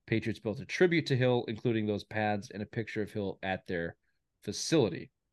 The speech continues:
I wonder if Mallett will get that treatment. Uh, but, you know, you go out a hero, saving a friend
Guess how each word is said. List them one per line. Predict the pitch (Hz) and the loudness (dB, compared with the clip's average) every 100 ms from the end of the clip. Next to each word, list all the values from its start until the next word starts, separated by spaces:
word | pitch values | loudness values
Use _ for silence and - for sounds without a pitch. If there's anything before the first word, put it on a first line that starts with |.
| _ _ _ | _ _ _
I | 107 | -4
wonder | 127 123 | -2 -2
if | |
Mallett | 110 117 107 | -2 -4 -4
will | 90 | -8
get | 90 92 | -12 -12
that | - - | -12 -10
treatment. | - 98 - _ - - - - _ | -10 -10 -12 _ -20 -20 -20 -20 _
Uh, | 143 139 135 | 8 10 8
but, | 123 180 202 - _ _ _ _ | 10 10 10 8 _ _ _ _
you | 165 | 4
know, | |
you | 117 143 | 6 10
go | 180 180 | 12 12
out | |
a | 131 | 10
hero, | 117 143 151 170 - _ _ _ _ _ _ _ _ _ _ _ | 8 6 6 4 -4 _ _ _ _ _ _ _ _ _ _ _
saving | - 139 135 | 4 6 6
a | 127 | 4
friend | 147 139 160 | 4 4 4